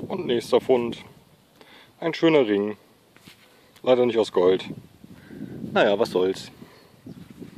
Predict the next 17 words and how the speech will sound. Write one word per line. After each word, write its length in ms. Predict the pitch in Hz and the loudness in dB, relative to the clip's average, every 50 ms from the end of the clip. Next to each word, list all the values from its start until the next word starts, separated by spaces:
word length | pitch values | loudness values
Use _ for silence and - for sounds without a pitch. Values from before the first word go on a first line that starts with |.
| - - - - - - - - - | -18 -16 -16 -16 -18 -20 -20 -20 -18
Okay, 320 | - - - - 156 156 - | -14 -6 -2 0 0 0 0
weiter 160 | - - - | 0 -2 0
geht's. 300 | - 185 - - - - | 0 0 -2 -2 -6 -2
Bis 180 | - 196 202 | -2 -2 0
gleich. 480 | - 143 135 135 139 139 - - - - _ - - - - - - _ - - - - - _ _ _ _ _ _ _ _ _ _ _ _ _ _ _ _ _ _ _ _ _ _ _ _ _ _ _ _ _ _ _ _ _ _ _ _ _ _ _ _ _ _ _ _ _ | 4 4 4 4 4 2 -4 -8 -16 -18 _ -20 -20 -20 -20 -20 -20 _ -20 -20 -20 -20 -20 _ _ _ _ _ _ _ _ _ _ _ _ _ _ _ _ _ _ _ _ _ _ _ _ _ _ _ _ _ _ _ _ _ _ _ _ _ _ _ _ _ _ _ _ _
Na, 180 | 87 85 80 | -20 -20 -20
was 200 | 76 78 - - | -20 -20 -20 -20
machen 400 | 85 80 78 - - 82 80 78 80 | -20 -20 -20 -20 -20 -20 -20 -20 -16
die 160 | 95 120 139 | -12 -12 -12
denn 280 | 113 - 78 73 73 71 | -12 -12 -18 -18 -20 -20
da? 240 | 71 73 76 - _ _ _ _ _ _ _ _ _ _ _ _ _ _ _ _ _ _ _ _ _ _ _ _ _ _ _ _ _ _ _ _ _ _ _ - | -20 -20 -20 -20 _ _ _ _ _ _ _ _ _ _ _ _ _ _ _ _ _ _ _ _ _ _ _ _ _ _ _ _ _ _ _ _ _ _ _ -20
Das 180 | - 80 - | -20 -20 -20
gibt's 220 | - 98 87 - - | -20 -20 -20 -18 -18
ja 100 | 87 80 | -18 -16
wohl 120 | 85 82 | -16 -18
gar 180 | 76 78 78 78 | -16 -18 -18 -18
nicht. 180 | 78 73 - | -20 -20 -20